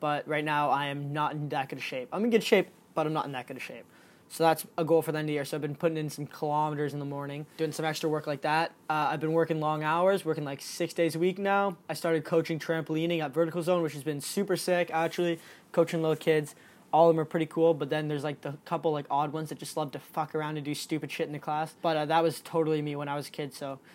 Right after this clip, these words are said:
I kinda let 'em go do their own thing until one of them gets hurt, and I'm like, "Hey, maybe you should not do that quite as much." But then, like,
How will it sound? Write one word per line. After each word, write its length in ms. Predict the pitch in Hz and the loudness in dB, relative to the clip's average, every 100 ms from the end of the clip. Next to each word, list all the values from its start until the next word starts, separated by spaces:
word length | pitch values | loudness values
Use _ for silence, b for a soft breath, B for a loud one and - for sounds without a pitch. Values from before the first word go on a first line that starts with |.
| B B B | B B B
I 100 | - - - | -8 -8 -4
kinda 260 | 180 196 | 2 2
let 160 | 196 214 | 4 4
'em 120 | 202 | 4
go 140 | 196 196 | 4 6
do 120 | 196 | 4
their 120 | 196 | 4
own 160 | 196 185 | 2 2
thing 300 | 208 202 185 | 2 2 2
until 220 | 180 165 | 2 2
one 80 | 165 | 2
of 80 | |
them 80 | 160 | 0
gets 180 | 160 151 | 0 0
hurt, 120 | 160 | 0
and 100 | 151 | 0
I'm 80 | 143 | -4
like, 160 | 139 - | -6 -2
"Hey, 800 | 226 226 220 208 196 185 180 165 | 0 2 4 4 6 6 6 4
maybe 320 | 180 180 175 | 4 4 4
you 100 | 170 | 0
should 220 | - 147 | 0 -2
not 180 | 147 127 | -4 -6
do 80 | 131 | -8
that 160 | 110 | -10
quite 300 | - 139 127 | -8 -6 -4
as 120 | 123 | -6
much." 300 | 120 120 - - | -8 -12 -14 -14
But 140 | 143 139 | -6 -2
then, 160 | 185 | 0
like, 160 | 202 | 0